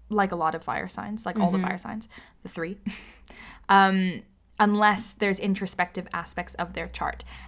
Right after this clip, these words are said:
Speaker 1: And I would say that there's prob-, I don't know what statistically what there is, but there's probably a fifty percent chance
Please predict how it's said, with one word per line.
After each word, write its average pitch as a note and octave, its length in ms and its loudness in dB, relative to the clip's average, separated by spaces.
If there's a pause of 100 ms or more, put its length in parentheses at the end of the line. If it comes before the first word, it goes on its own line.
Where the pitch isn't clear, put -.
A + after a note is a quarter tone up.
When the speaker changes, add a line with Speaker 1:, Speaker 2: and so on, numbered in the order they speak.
(120)
Speaker 1:
And G3+ 440 4 (280)
I G#3+ 140 12
would A3 160 4
say G#3+ 460 -2 (800)
that A3 440 6 (680)
there's G3+ 180 2
prob-, G3+ 260 6
I F#3+ 80 8
don't F#3+ 120 2
know F3+ 100 0
what F3+ 160 -4 (180)
statistically F#3 760 -6
what F3 160 -10
there - 160 -6
is, F3+ 120 -6
but F3 80 -10
there's F3 140 -6
probably F#3+ 280 0
a F3+ 60 -4
fifty F#3 340 -6
percent E3 340 -8
chance D#3+ 540 -10